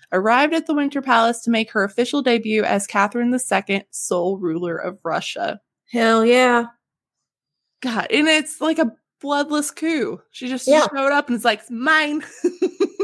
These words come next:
Speaker 1: Bow
Speaker 2: Yeah,
Speaker 1: down,
Speaker 2: like,
Speaker 1: bitches.
Speaker 2: no bloodshed. It's wonderful. It's awesome.
Speaker 1: Yeah. She
Speaker 2: Badass.
Speaker 1: so smart. So as Simon Sebag Montefiore, I'm guessing, notes in
Speaker 2: Yep.
Speaker 1: the Romanov, sixteen eighteen to nineteen eighteen,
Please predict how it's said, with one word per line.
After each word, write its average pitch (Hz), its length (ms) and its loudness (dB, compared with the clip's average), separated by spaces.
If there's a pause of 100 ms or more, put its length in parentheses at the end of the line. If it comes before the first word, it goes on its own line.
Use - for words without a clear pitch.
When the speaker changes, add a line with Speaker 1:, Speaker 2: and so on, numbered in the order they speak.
(320)
Speaker 1:
Bow 233 100 4
Speaker 2:
Yeah, 302 160 4
Speaker 1:
down, 370 440 4
Speaker 2:
like, 220 120 -2
Speaker 1:
bitches. 415 140 0
Speaker 2:
no 254 280 2
bloodshed. 220 760 -2
It's - 240 -6
wonderful. 196 680 0
It's 151 140 -2
awesome. 160 420 2
Speaker 1:
Yeah. 294 440 0 (340)
She 170 120 -2
Speaker 2:
Badass. 156 400 4 (320)
Speaker 1:
so 359 400 0
smart. 254 520 -8 (420)
So 302 200 4
as 320 140 0
Simon 392 600 2
Sebag 247 1000 -4 (220)
Montefiore, 226 1300 -2 (280)
I'm 196 320 -6
guessing, 226 520 -2
notes 220 320 0
in 202 140 0
Speaker 2:
Yep. 190 120 -2
Speaker 1:
the 196 60 -6
Romanov, 294 640 2
sixteen 254 540 -8
eighteen 247 460 -4
to 208 80 -4
nineteen 214 400 -4
eighteen, 185 460 -6